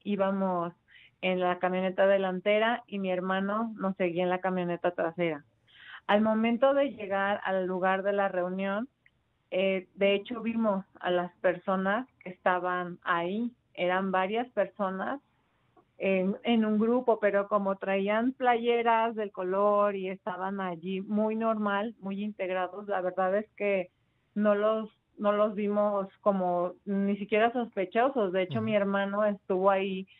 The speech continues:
Speaker 1: alrededor de diez, quince minutos con mi mamá. Creemos que ni siquiera la conocían. O sea, en el punto en el que a ella la atacan es cuando ella toma el micrófono.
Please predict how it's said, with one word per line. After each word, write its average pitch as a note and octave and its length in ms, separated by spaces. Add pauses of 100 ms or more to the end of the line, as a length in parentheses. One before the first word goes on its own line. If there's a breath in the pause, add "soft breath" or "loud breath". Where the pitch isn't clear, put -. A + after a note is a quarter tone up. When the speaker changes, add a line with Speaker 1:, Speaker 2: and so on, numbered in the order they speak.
(200 soft breath)
Speaker 1:
alrededor F#3 600
de G3+ 160
diez, G3 220
quince G3+ 280
minutos F#3+ 520
con F#3+ 140
mi F#3 120
mamá. F3+ 420 (320 loud breath)
Creemos G#3 460
que A#3+ 120
ni G#3 120
siquiera F#3 340
la G3 160
conocían. E3 720 (100)
O E3+ 220
sea, G3+ 200 (100)
en G3+ 180
el G3+ 140
punto A3 320
en A#3 160
el G#3+ 180
que G#3 80
a F#3 140
ella G3 180
la G3+ 120
atacan G3+ 580 (480)
es G#3 180 (140)
cuando G3 500
ella G3+ 420
toma G3+ 340
el G#3 100
micrófono. G#3 960